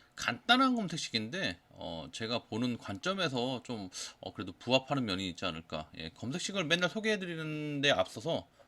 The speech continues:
어, 언제나 말씀드리는 게 하나가 있어요. 첫 번째, 예, 이게, 어, 여러분들의 지갑을 뭐 이렇게 해서, 어, 단기적으로 수익을 무조건 안겨줄 수 있진 않다. 예, 검색식은 뭐 백 프로, 어,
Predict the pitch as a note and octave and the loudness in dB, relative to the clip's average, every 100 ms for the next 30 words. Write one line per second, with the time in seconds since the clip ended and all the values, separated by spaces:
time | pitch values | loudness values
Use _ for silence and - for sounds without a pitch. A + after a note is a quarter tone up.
0 | - E2+ E2+ D#2 B2+ G#3 G3+ G2+ - A#2 | -8 -4 0 0 2 4 4 4 -2 -6
1 | A#2 A#2 A2+ B2 D#3+ A2 - E2+ D2+ G#2+ | -6 -2 -2 -2 -2 -2 -2 -4 -4 -6
2 | - E3 E3+ C#3 A2 - - - - - | -6 -4 -4 0 -2 -2 -12 -16 -14 -14
3 | - - - E2+ E2 D#2+ E2 F2+ G#2+ C3 | -14 -18 -6 0 0 0 -2 4 6 6
4 | C3 - _ - - - - - D#2 F2+ | 4 -4 _ -20 -20 -20 -20 -4 -2 2
5 | G2+ A#2 G#2+ B2+ C#3 - - A#2 B2+ A#2 | 0 0 0 2 2 0 -2 8 10 10
6 | B2 E3+ F#3 D#3 - D#2+ E2+ F2 G2 F2+ | 4 -2 -2 -6 -8 -6 -6 -6 -6 -4
7 | D3 E3+ D#3 - _ - F#2 - A2 B2 | -2 -4 -4 -12 _ -12 -8 -4 -2 -2
8 | C3+ B2 B2 G#2 B2 F#3 F3 - G3+ F3+ | 0 0 0 0 0 -2 -4 -4 -2 0
9 | F3+ C#3+ A2+ C#3 F3 A2+ A2 B2+ C3+ C#3 | -2 -2 -2 0 2 0 2 2 2 0
10 | C3 A2 - - - C#3 F2+ - F2+ E2 | -2 -2 -4 -10 -4 -2 -2 -4 -4 -4
11 | - _ - D#2 - A2 C3+ - - C#3+ | -6 _ -10 -8 -6 -4 -2 0 -2 0
12 | E3+ G2+ A#1+ D#2 - F#2 - B2+ D#3 F#3 | -2 -2 -6 -10 -10 -12 -8 -2 0 -2
13 | - _ - - - _ - - D#2+ D2+ | -6 _ -20 -20 -20 _ -12 -4 -2 -2